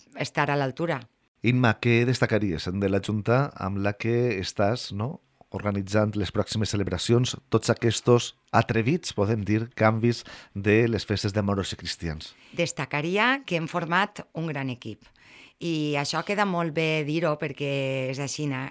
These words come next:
Speaker 1: En este cas sóc jo la persona que està ací parlant, però hem format un gran equip en gent molt treballadora, gent que té moltes ganes de fer coses, de fer canvis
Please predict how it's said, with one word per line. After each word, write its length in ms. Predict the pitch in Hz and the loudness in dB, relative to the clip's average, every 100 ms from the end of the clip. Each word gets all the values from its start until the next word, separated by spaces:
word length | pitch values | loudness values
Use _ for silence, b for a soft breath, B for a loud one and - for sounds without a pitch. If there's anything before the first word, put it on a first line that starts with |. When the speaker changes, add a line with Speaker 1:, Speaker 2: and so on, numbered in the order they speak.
| - | -6
Speaker 1:
En 80 | 139 | -6
este 240 | 139 156 | -6 -6
cas 220 | 156 147 | -4 -4
sóc 160 | 170 135 | -4 -6
jo 220 | 147 160 151 B B - | -4 -4 -6 B B -6
la 160 | 156 | -6
persona 380 | 156 - 156 160 | -4 -6 -4 -4
que 80 | 170 | -6
està 220 | - 156 | -6 -8
ací 160 | - 160 | -6 -6
parlant, 460 | 147 151 147 160 202 B B B B - | -6 -4 -4 -4 -8 B B B B 0
però 420 | 175 180 214 226 - | 2 2 2 0 -2
hem 140 | 175 | -4
format 380 | 202 208 180 175 | -4 -4 -4 -4
un 80 | 170 | -4
gran 220 | 151 151 | -4 -4
equip 380 | 147 156 185 - - | -6 -6 -8 -10 -8
en 160 | 156 151 | -6 -4
gent 340 | 156 156 175 - - _ 165 | -2 -2 -4 -8 -16 _ -6
molt 320 | 170 190 202 | -2 0 -2
treballadora, 720 | 160 143 139 135 143 151 160 B B B - | -4 -4 -4 -4 -2 -2 -4 B B B -6
gent 300 | 160 190 208 | -2 -2 -2
que 120 | 175 | -4
té 220 | - 180 175 | -2 -2 -2
moltes 800 | 170 165 165 180 190 190 151 147 | -4 -4 -2 -2 -2 -4 -4 -4
ganes 380 | 156 156 143 147 | -2 -2 -6 -8
de 80 | |
fer 220 | - 156 - | -6 -6 -2
coses, 400 | 143 147 147 147 | -2 -2 -4 -6
de 100 | 147 | -6
fer 200 | 160 156 | -6 -6
canvis 480 | 151 151 156 180 | -4 -4 -4 -6